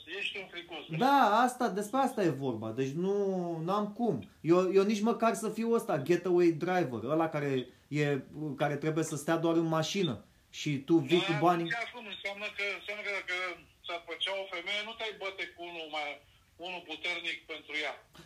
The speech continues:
Speaker 2: Nu, niciodată, mai ales că dacă îl cunosc pe persoana respectivă, adică, mă rog, întâlnesc o femeie, eu știu că am mai fost cu alți bărbați înainte. Dar eu dacă îl știu pe bărbatul respectiv sau să, să îmi fac o,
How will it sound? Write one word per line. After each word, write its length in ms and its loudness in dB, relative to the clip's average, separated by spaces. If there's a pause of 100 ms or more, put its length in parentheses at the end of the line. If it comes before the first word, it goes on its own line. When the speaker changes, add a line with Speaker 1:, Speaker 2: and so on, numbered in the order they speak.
Speaker 2:
Nu, 600 6
niciodată, 680 4
mai 220 4
ales 260 2
că 100 -2
dacă 280 2
îl 120 6
cunosc 440 0
pe 180 2
persoana 440 0
respectivă, 400 -2 (100)
adică, 420 2
mă 180 2
rog, 200 2 (120)
întâlnesc 440 0
o 80 2
femeie, 360 2
eu 100 6
știu 200 -2
că 100 0
am 80 2
mai 120 2
fost 240 -2
cu 80 -2
alți 240 2
bărbați 460 -2
înainte. 360 -6 (340)
Dar 240 6
eu 100 6
dacă 280 2
îl 120 4
știu 380 -2
pe 180 0
bărbatul 520 2
respectiv 460 0
sau 380 0 (200)
să, 400 2
să 360 0
îmi 140 0
fac 280 4
o, 120 6